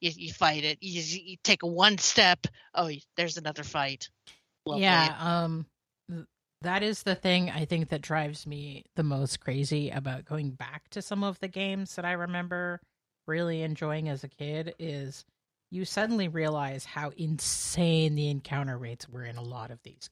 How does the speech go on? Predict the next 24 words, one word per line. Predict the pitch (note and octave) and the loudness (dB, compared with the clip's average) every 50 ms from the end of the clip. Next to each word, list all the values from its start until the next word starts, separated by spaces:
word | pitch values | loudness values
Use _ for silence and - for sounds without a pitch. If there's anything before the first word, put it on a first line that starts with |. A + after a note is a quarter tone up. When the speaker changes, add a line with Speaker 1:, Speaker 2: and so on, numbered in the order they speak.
| _ - | _ -18
Speaker 2:
games. | - - G3 - _ _ _ _ _ _ _ _ _ _ _ _ _ _ | -16 -16 -16 -16 _ _ _ _ _ _ _ _ _ _ _ _ _ _
Speaker 1:
Mm-hmm. | G#3+ G#3 G3+ G#3 A3 A3 G#3+ G#3 F#3+ - A3 B3 C#4 D#4 D#4+ - - - _ - | -2 0 0 2 0 0 0 0 0 2 4 4 4 4 2 0 -6 -14 _ -14
Speaker 2:
I | - - - G3 | -14 -12 -14 -12
just | - A3 - - - | -12 -12 -12 -14 -16
don't | - - | -20 -20
have | _ _ _ _ _ _ _ - - _ _ | _ _ _ _ _ _ _ -20 -20 _ _
patience | F3 F#3+ - - - D#4+ C4 - | -12 -10 -10 -10 -12 -12 -14 -16
for | - - | -18 -18
it. | _ _ _ _ _ _ _ _ _ _ _ _ _ _ _ _ _ _ - C#4 | _ _ _ _ _ _ _ _ _ _ _ _ _ _ _ _ _ _ 8 8
Speaker 1:
We'll | D4+ C#4 | 8 8
see | - - - D4+ C4 C4 C4 B3 | 4 0 6 10 10 12 12 12
how | A3 - B3 A#3+ A#3 | 10 10 10 8 10
much | A#3 A#3+ A#3+ A3+ - | 8 8 6 6 6
of | B3+ G#3+ | 4 2
the | F3+ | 0
p-, | F3 - - - - G3+ - | 2 4 2 2 2 -2 -2
how | - - A#3+ | 4 6 6
much | A3+ A3 G#3+ - - | 8 8 4 4 4
patience | - A3+ G#3+ G3 - - G#3+ G3 - G3+ | 6 6 8 8 6 4 2 4 6 8
I | G3 F#3+ | 8 8
have | F3+ F3+ F3 F3 F3 F3 | 8 8 8 8 6 4
for | - - - F#3 F#3 F3+ F3+ | 0 -8 -4 0 2 4 4
it. | F3+ F3 F3 - - _ _ _ - - - - - - - - _ _ - | 4 2 2 -2 -10 _ _ _ -20 -20 -20 -20 -20 -20 -20 -20 _ _ 4
Um, | F3+ E3+ E3 D3+ D3 D3 D3 C#3+ C#3 | 6 6 8 6 4 2 -2 -6 -10